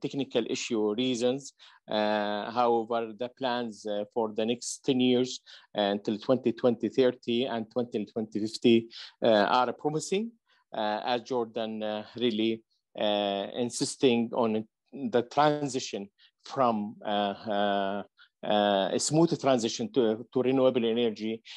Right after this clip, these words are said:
and to green economic activities. Uh, Jordan, um, uh, and now, uh, uh, achieved, uh, uh,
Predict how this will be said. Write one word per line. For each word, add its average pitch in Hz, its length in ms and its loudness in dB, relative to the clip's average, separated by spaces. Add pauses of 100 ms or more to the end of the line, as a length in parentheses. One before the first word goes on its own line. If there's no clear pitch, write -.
(120)
and 120 300 4
to 113 440 6
green 127 260 6
economic 110 480 -2
activities. - 680 -8 (440)
Uh, 113 640 4 (360)
Jordan, 143 600 4
um, 120 300 2 (380)
uh, 110 340 -2
and 131 200 -6
now, 123 560 2
uh, 107 400 -4 (340)
uh, 110 500 0
achieved, 143 600 2 (420)
uh, 120 40 2
uh, 107 960 0